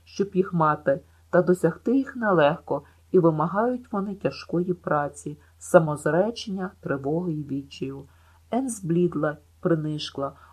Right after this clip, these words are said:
Уже за десять хвилин їй належало дізнатися, хто здобуде медаль і стипендію Ейвері. Поза цими десятьма хвилинами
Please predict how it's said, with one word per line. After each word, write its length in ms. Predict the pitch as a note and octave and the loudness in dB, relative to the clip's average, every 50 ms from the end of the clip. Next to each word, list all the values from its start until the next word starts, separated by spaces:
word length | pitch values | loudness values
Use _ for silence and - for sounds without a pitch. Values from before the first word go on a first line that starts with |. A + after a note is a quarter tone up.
| _ - | _ -8
Уже 260 | E3 D#3+ C#3+ F3 E3+ | -6 -2 0 -2 0
за 160 | E3 - D3+ | 0 -2 -2
десять 400 | C#3 - A3 A3+ - C#4 A#3 - | -2 -2 -4 -4 -4 -8 -8 -10
хвилин 480 | _ _ - F#3+ F#3 F#3+ F#3+ F3+ F3 E3 | _ _ -2 0 0 0 -2 -2 -2 -4
їй 140 | D#3 D#3+ | -4 -4
належало 580 | D3+ D3 D3 D3 D#3+ F3+ G3+ G#3 - G3+ G3 F#3+ | -4 -4 -4 -2 -2 -2 -2 -4 -6 -4 -4 -2
дізнатися, 800 | F#3 - F3+ F3+ - E3 D#3 D3 F#3 F#3+ - - - - - E3 - - - - - | 0 0 -2 -2 0 -2 -2 -2 -2 -4 -6 -8 -6 -8 -8 -8 -10 -16 -20 -20 -20
хто 260 | _ _ - C4 C#4+ | _ _ -2 0 0
здобуде 480 | C#4+ - - A3 A3 - G3+ F#3+ F#3+ F#3 | 0 0 -2 -2 -2 -4 -2 0 0 0
медаль 440 | F3 F3 E3+ D3+ E3 D#3 D#3 D#3+ E3+ - _ _ _ _ _ | 0 -2 -2 0 0 0 0 0 -4 -10 _ _ _ _ _
і 60 | - | -8
стипендію 800 | D#3+ - - - C3+ - - D3+ D3+ D#3 D#3+ D3+ D3+ D#3 D3+ - - - | -8 -6 -6 -8 -6 -4 -6 -6 -6 -6 -6 -6 -6 -6 -6 -6 -4 -4
Ейвері. 540 | C#3 C#3 C#3 C3 B2+ B2+ C3+ - F#3+ - - _ _ _ _ _ _ _ _ | -2 -2 -2 -4 -6 -6 -6 -8 -10 -12 -16 _ _ _ _ _ _ _ _
Поза 240 | - A#3+ B3 A#3 G#3 | 0 2 2 2 -2
цими 360 | G#3+ - - A3+ G#3 F#3+ F#3+ | -2 -2 -2 0 0 0 2
десятьма 520 | F3 F#3 F#3 - F#3 F#3 - F#3 F3+ F#3 F#3 | 2 0 0 0 -2 -4 0 0 0 0 0
хвилинами 640 | - - D#3 D#3 D#3 F3+ G3+ G#3+ F#3+ E3 D3 C#3+ | -2 -2 -2 0 2 0 0 0 -2 -2 -4 -4